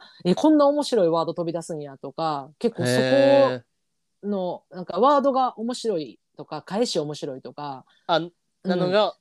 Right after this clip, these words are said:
Speaker 2: 割とお気に入りで聞いてるってこと？
Speaker 1: うん、だからその、二人の仲良さっていうよりかは、なんか、えっと、どちらかのすごいその語彙力とか、ワードセンスが立ってるな、みたいな、
Speaker 2: へー、なるほどね。
Speaker 1: が結構共通してるかも、私は。
Speaker 2: うーん。
Speaker 1: うんうんうん。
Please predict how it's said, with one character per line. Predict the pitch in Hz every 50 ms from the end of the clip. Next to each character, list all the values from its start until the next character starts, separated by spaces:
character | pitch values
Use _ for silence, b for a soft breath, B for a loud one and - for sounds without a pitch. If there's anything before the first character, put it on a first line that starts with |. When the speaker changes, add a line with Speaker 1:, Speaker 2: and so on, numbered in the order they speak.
| _ _ _ -
Speaker 2:
割 | 165 156 156 151
と | - 156 131
お | 123
気 | - 131
に | 127
入 | 123 120
り | 120
で | -
聞 | 139 127
い |
て | - 131
る |
っ | 131
て | -
こ | 107 -
と？ | - 87 95 151 - _ _ _ _ _
Speaker 1:
う | 202 208
ん、 | 208 190 196
だ | 202
か |
ら | 214 214
そ | 254
の、 | 240 208 B B B 196 208 208
二 | - - 330
人 | 311 277 233
の | 214
仲 | 220 233 233 262
良 | 285 320
さ | 311 - 269
っ | 247 -
て | _ 214
い | 214 220 226
う |
よ | 214 202 196
り | 202 196
か | 202 208 240
は、 | 262 262 226 190 160 - - _ _
な | - 175
ん | 165
か、 | - 156 147 139 - - - _ -
え | 151
っ | 151
と、 | - 156
ど | 143 170
ち | 160 - 208
ら | 240 233
か | - 180 185
の | 226 254 233 180 160
す | - - -
ご | 175 180
い | 170
そ | 156 - 165
の | 151 139
語 | 127 165 170
彙 | 185 180
力 | 175 165 - -
と | - 131
か、 | - - 165 160 143 131
ワ | 151 170 180
ー | 175
ド | 180
セ | 165 - 180
ン | 170
ス | - - 170
が | 170 156
立 | - - -
っ | -
て | - 175
る | 170 175 185
な、 | 131
み | 131 135
た | 135 143 143 143 147
い | 147
な、 | 147 147
Speaker 2:
へ | 147 147 147 147
ー、 | 135
な | 139 143
る | 147
ほ | 143 -
ど | 277 262 226 170
ね。 | 131
Speaker 1:
が | 127
結 | 214 190 -
構 | 175 165 156
共 | - - 196 180 170
通 | - - 170 160
し | -
て | - 160
る | 165 151
か | - 139
も、 | 135 127
私 | 123 - 139 135 147 139
は。 | 135 135
Speaker 2:
う | 165
ー | 175
ん。 |
Speaker 1:
う | 175 180 185 185 190 190 190 208 214 208
ん | 190 170 156
う | 196 196 175 - -
ん | 147 165
う | 156 127
ん。 | -